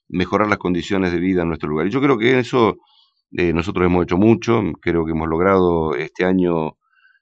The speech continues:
eh, bueno, concretar muchas de las cosas que nos hemos propuesto y muchas más también. Por lo tanto, yo estoy cerrando un año feliz de, de, de, de haber logrado todo lo que se logró. Eh, y,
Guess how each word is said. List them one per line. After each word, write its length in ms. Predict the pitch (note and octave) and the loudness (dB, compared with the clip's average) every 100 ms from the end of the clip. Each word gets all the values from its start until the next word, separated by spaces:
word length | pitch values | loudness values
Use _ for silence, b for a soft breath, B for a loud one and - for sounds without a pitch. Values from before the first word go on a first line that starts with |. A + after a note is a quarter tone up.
| - | -18
eh, 260 | - E2 D#2+ E2 E2+ D2 C#2+ | -10 -8 -6 -6 -6 -6 -6
bueno, 180 | F2 D#2 | -4 -4
concretar 460 | E2 E2+ F2 G#2 | -4 -4 0 2
muchas 380 | A2 C#3 - E2 | 4 2 0 -6
de 80 | D#2+ | -6
las 100 | D#2 | -4
cosas 300 | F#2+ F#2 E2 | -6 -6 -8
que 140 | E2 | -6
nos 100 | D#2+ | -4
hemos 180 | E2+ E2+ | -4 -4
propuesto 460 | D2+ D#2+ C3 A#2+ - | -6 -4 -2 -2 -4
y 200 | F2 E2+ | -4 -4
muchas 280 | D#2+ E2 E2 | -4 -6 -8
más 200 | F#2 F#2 | -8 -8
también. 420 | A2 A#2 B2+ C3+ b b b b b _ | -6 -2 -2 -4 b b b b b _
Por 120 | F2 | -2
lo 60 | F2 | 2
tanto, 460 | A2 C3 C3 G#2+ | 2 4 6 4
yo 80 | F2 | 4
estoy 340 | F2+ - - G2 | -2 -6 -6 -4
cerrando 320 | F#2 G2 F2+ | 0 0 2
un 60 | |
año 360 | F2+ A2+ A2+ E2+ | 2 2 2 0
feliz 500 | - F2 A2 E2+ - - | -2 0 2 0 -6 -8
de, 200 | D#2 D2 | -6 -4
de, 220 | D#2 D2 | -4 -2
de, 220 | D2+ D2 | -4 -6
de 80 | D#2 | -4
haber 180 | E2 E2+ | -4 -2
logrado 400 | D#2+ E2+ F2+ D#2+ | -2 0 -2 -2
todo 160 | F2 | -4
lo 60 | D#2+ | -4
que 60 | D#2 | -6
se 120 | E2+ | -6
logró. 300 | D2 D#2 C#2+ _ _ | -4 -4 -6 _ _
Eh, 300 | D#2 D#2 D#2 D2 - B B B B B B _ | -12 -10 -8 -8 -10 B B B B B B _
y, 680 | F2 F2 F2 F2 F2 E2+ | -4 0 0 2 2 0